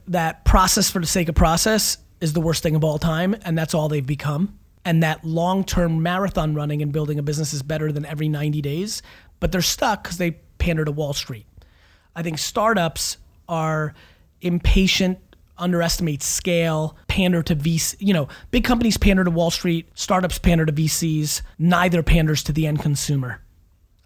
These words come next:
I genuinely believe that because I pander to the end consumer, the audience,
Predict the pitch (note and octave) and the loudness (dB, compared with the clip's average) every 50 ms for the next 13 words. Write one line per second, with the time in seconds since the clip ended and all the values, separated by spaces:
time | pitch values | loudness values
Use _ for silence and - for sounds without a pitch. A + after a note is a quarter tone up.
0 | _ - F#3 F3+ E3+ D3 D3 D#3 F3+ F3+ F#3 G3 G3+ G#3 G#3 G3+ F#3+ F#3+ F3+ E3+ | _ -6 -4 -2 -2 0 0 2 4 4 4 4 4 4 2 2 2 2 2 0
1 | E3 D3+ D#3 D#3 - - - E3 D#3 - D#3+ E3 D3+ F3+ F3 - F3 F3+ F3 E3+ | 0 0 -2 -6 -8 -10 -8 -8 -6 -4 -4 -2 -2 -2 -2 -2 -2 -2 -2 -2
2 | E3 D#3+ D3 D#3+ D3+ C#3 D3 D#3+ E3 D#3+ - F3 E3+ - - D#3 C#3 B2+ B2+ B2+ | -4 -4 -4 -6 -6 -6 -4 -4 -4 -2 -2 -2 -2 -2 -2 -4 -4 -4 -6 -8
3 | D3 - - D#3+ D#3 D#3+ F3 G3+ A#3+ C4 - - - - | -10 -8 -8 -8 -6 -4 -2 -2 -2 -2 -4 -6 -8 -10